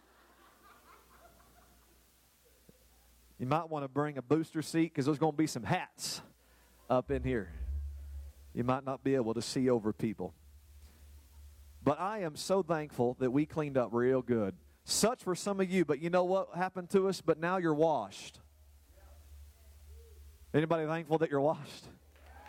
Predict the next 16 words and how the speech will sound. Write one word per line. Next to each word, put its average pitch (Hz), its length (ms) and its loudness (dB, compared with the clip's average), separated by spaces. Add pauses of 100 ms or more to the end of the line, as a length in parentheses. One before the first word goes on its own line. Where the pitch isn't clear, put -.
(1200)
But 208 160 2
now 254 220 -2
you're 220 180 -2
sanctified. 180 960 0 (1300)
You're 175 140 6
cleaned 285 500 -2
up. 277 300 0 (1500)
You're 196 160 2
justified 277 800 0
in 220 80 -2
the 220 80 0
name 269 260 2
of 254 80 4
the 233 80 6
Lord 269 300 2
Jesus 202 640 -4